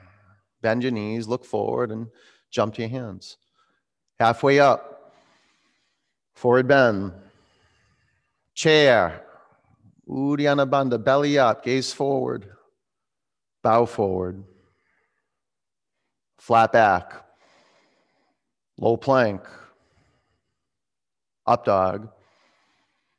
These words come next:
down dog, warrior one, right leg forward, gaze straight forward.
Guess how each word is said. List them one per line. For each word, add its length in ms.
down 300
dog, 560
warrior 320
one, 320
right 180
leg 180
forward, 540
gaze 220
straight 280
forward. 480